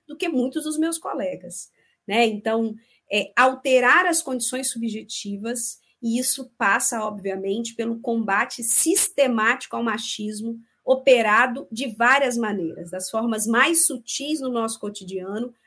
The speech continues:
às formas mais brutais, como a violência. E aí, assim, um país onde a gente tem altíssimos índices de femini-, é, feminicídios, estupros, entre outros dados de violência contra a mulher,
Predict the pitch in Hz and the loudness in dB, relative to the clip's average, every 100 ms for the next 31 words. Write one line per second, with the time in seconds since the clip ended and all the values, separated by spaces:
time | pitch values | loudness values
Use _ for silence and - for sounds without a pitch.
0 | - 240 - 247 247 226 226 254 254 208 | -6 -4 -2 -2 0 0 2 2 0 -4
1 | 233 226 214 214 240 - - _ _ 233 | -6 -4 -2 0 0 -4 -8 _ _ 0
2 | 247 233 226 196 165 160 - 180 208 202 | 2 2 0 0 -2 -4 -8 -6 -4 -2
3 | 233 240 - 208 202 220 233 226 185 180 | 0 0 0 -2 -4 -2 0 0 -4 -6
4 | - - _ _ 202 208 214 220 226 - | -8 -10 _ _ -4 -2 -2 -4 -6 -6
5 | 226 - - 240 247 - 339 330 320 285 | -6 -6 2 2 2 0 0 2 0 0
6 | 254 262 254 233 233 226 226 214 - - | -4 -4 -6 -8 -6 -6 -6 -8 -12 -10
7 | 208 196 214 233 220 - 254 240 226 202 | -8 -6 -4 -4 -2 -2 -2 -4 -4 -2
8 | 202 - 254 233 240 233 - - _ 240 | -4 -4 -8 -6 -4 -4 -4 -8 _ -4
9 | 254 262 262 311 370 370 277 220 214 220 | -2 4 6 8 6 0 -4 0 0 0
10 | 226 214 208 196 196 208 202 208 202 190 | -2 -6 -6 -4 -4 -6 -8 -12 -10 -10
11 | 190 175 202 254 | -8 -4 -4 -6